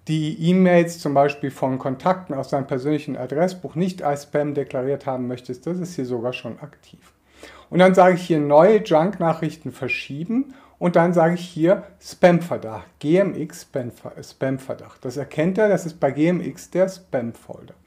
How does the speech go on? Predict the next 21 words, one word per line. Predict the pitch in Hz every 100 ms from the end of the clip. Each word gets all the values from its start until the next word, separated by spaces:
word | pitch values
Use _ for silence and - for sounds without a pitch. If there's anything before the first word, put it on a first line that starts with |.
| - - - -
Und | 220
ich | 220
könnte | 233 220 202
hier | 202
sogar | 185 190 185
sagen, | 170 170 180
Junk-Nachrichten | 175 175 180 170 170 165 131
löschen, | 135 143 139
die | 127
älter | 127 135
als | 123 -
vierzehn | 123 120 120
Tage | - 104 110 117
sind. | 117 113 - _ _
Das | - 120
kannst | - 117 -
du |
dann | 117 127 165 -
eventuell | 107 110 113 - 123
noch | 127 135 _ _
einstellen. | - 117 127 - -